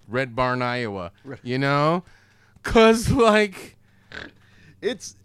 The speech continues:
Speaker 2: an interesting thing. Like I said, this is definitely a heady kaiju film, which I really like. Uh, I, and I like the fact that they brought something different to what is considered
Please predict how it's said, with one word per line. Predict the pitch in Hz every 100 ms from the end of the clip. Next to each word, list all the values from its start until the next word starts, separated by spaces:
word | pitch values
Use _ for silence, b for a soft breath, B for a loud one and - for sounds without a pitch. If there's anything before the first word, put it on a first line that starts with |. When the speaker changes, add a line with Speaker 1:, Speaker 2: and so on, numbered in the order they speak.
| -
Speaker 2:
an | 175
interesting | 175 190 - 202 - 175
thing. | 160 156
Like | 123 123
I |
said, | 139 123
this | 127 156
is | 127
definitely | 147 147 151 135
a | 101
heady | 120 123 127 123
kaiju | - 123 113 113 104
film, | 117 98 95
which | -
I | 113
really | 107 117 113
like. | 123 107 -
Uh, | 107
I, | 110 135 139
and | 160
I | 175
like | 175 233 -
the | 190
fact | 151 143
that | 147
they | 151
brought | 135 135 -
something | 143 147 131
different | 127 - 131
to | - 135 120 123 b b b b b b b _ _ -
what | 110 120
is | 123 131 - -
considered | 127 123 - 120 123 151